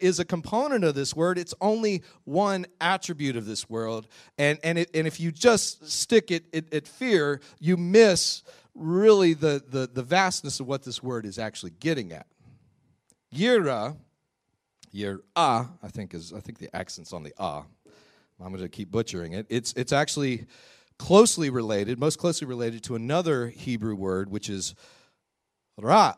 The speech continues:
I'm sounding like a Hebrew now. Ra'ah, which is the Hebrew word for seeing.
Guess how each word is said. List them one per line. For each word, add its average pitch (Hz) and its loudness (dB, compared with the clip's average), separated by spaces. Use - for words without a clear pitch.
I'm - -12
sounding 87 -20
like 95 -16
a 107 -14
Hebrew 110 -8
now. 78 -16
Ra'ah, 113 2
which - -4
is 151 0
the 160 2
Hebrew 180 2
word 180 0
for 180 -8
seeing. 233 -10